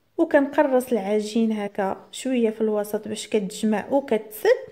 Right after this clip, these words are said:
وكنحطها في الطاوه اللي غادي ندخل الفران.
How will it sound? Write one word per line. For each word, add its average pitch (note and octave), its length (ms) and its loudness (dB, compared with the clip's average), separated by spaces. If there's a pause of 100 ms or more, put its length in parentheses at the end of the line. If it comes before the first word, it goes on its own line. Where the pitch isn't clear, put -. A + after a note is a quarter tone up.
(1300)
وكنحطها C4+ 840 4
في D4 100 -4
الطاوه A3 440 2
اللي C#4 160 2
غادي A3+ 280 0
ندخل G#3+ 360 -2
الفران. A#3+ 600 0